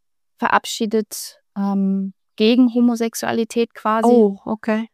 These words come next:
Speaker 1: Ähm, was ja auch nicht E-U-konform ist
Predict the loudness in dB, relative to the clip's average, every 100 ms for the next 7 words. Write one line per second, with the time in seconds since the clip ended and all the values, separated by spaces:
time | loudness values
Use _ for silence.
0 | _ -4 -2 0 0 0 0 -2 -2 0
1 | 2 2 -2 _ -2 -2 -4 -6 0 0
2 | 0 -2 -2 -2 0 2 0 -2 _ _
3 | _ -6 -4 -6 -14 -20